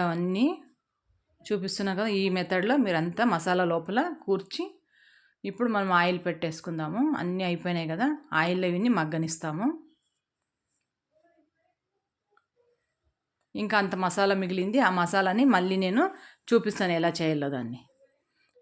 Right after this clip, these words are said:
ఆయిల్ వేసేసుకుని కొద్దిగా ఆయిల్ ఎక్కువే పడుతుంది గుత్తి వంకాయకి. మేము నూనె వంకాయ అంటాం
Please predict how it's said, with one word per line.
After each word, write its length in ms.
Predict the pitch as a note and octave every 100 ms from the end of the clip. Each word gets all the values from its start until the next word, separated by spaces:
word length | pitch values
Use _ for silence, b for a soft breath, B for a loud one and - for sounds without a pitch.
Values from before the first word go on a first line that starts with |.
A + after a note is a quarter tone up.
| -
ఆయిల్ 260 | F3+ G3 F#3+
వేసేసుకుని 440 | F#3 F#3 F3+ G#3
కొద్దిగా 300 | G#3+ F#3 A3+ G3
ఆయిల్ 200 | G3 F#3+
ఎక్కువే 280 | F3+ G#3 G3+
పడుతుంది 480 | F#3+ F3+ F3 E3+ C4 F#4+ - - B B B -
గుత్తి 240 | F#3+ G3 G3
వంకాయకి. 500 | F#3 F3+ F3 E3 B3 E4+ - -
మేము 180 | G3 G3+
నూనె 220 | G3 G3+ G3+
వంకాయ 280 | G3 G3 F3+
అంటాం 280 | E3+ F3